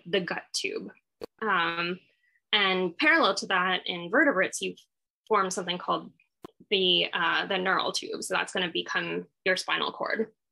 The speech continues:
And there's a membrane that connects these two called the mesentery. And,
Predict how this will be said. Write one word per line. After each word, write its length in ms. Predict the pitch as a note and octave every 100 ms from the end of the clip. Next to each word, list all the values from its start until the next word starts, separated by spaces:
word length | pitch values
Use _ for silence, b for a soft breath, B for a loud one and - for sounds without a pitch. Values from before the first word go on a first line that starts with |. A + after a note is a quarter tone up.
| _ _ _ _ _ _ -
And 100 | A3+
there's 160 | A3
a 40 | C4+
membrane 640 | F4 G4 F#3 E3+ F3+ G#3 _ _ _ G#3
that 180 | G#3
connects 380 | - G#3 E3+ -
these 180 | F#3 E3
two 160 | - F3+
called 220 | - F3
the 60 | E3+
mesentery. 720 | F#3 F3+ F3 - - C3+ A#3+ - - B B _ _
And, 500 | G#3+ G#3 F#3+ F3+ F#3